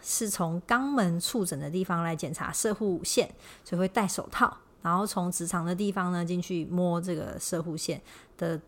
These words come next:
有没有肿大的情况啊，或者是看一下它的就是有没有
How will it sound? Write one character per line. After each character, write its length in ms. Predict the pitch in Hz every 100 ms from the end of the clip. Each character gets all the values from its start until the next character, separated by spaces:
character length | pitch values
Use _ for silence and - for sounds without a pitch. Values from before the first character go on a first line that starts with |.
| - - _
有 120 | 190
没 60 | 175
有 100 | 190
肿 240 | 185 165
大 240 | 156 196 180
的 60 |
情 240 | 151 170 151
况 260 | - 180
啊， 340 | 143 113 90 110
或 80 | 175
者 60 | 170
是 80 | 175
看 200 | 196 160
一 80 |
下 160 | 175 170 165
它 80 |
的 240 | 165 - - - - - -
就 120 | 185
是 220 | 165 165
有 100 | 151
没 140 | 151
有 160 | 160 151